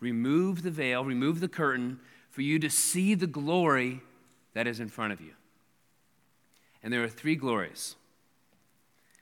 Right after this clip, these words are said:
Yes, that was the introduction, but don't worry. All three points are fairly short, okay? <laughs> Three glories. <clears throat> The glory of creation, the glory of the resurrection, and the glory of hope.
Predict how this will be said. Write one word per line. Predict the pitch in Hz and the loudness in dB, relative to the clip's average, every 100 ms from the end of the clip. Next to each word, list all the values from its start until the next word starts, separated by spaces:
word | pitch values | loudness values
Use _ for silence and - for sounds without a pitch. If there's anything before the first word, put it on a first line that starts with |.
| _ _ _ | _ _ _
Yes, | - 139 143 | 2 2 4
that | 151 | 2
was | 143 | 2
the | 127 | 0
introduction, | 123 131 120 120 117 | -2 -2 -2 -2 -6
but | 104 | -4
don't | 120 113 | -4 -2
worry. | 107 92 90 | -2 -4 -4
All | 123 | -4
three | 131 135 | -4 -8
points | 113 120 110 | -8 -8 -8
are | 101 | -12
fairly | - 120 120 110 | -8 -6 -4 -8
short, | - 87 - 98 | -8 -10 -10 -12
okay? | 107 143 170 123 110 | -10 -4 -4 -4 -8
<laughs> | - | -8
Three | 147 185 | 0 2
glories. | 165 165 139 104 - - - _ - - - | 2 0 0 -4 -12 -16 -18 _ -20 -20 -10
<clears throat> | 226 180 160 107 - - - _ _ _ - | -2 0 0 -2 -10 -20 -20 _ _ _ -10
The | 120 | -6
glory | 127 139 165 185 | 2 4 4 4
of | 185 | 0
creation, | - 180 151 143 156 175 196 _ _ _ _ _ _ _ _ _ | 0 2 2 2 -4 -6 -10 _ _ _ _ _ _ _ _ _
the | 120 | -6
glory | 101 117 135 160 175 | -4 0 4 6 4
of | 165 135 | 2 -2
the | 120 | -2
resurrection, | 120 143 165 135 117 - 113 104 107 _ _ _ _ _ _ - | 0 0 0 0 0 -4 -8 -10 -12 _ _ _ _ _ _ -10
and | 113 | -6
the | 113 | -6
glory | 110 113 120 120 113 | -4 -2 0 0 -2
of | 101 | -6
hope. | - 110 82 - | -12 -12 -12 -16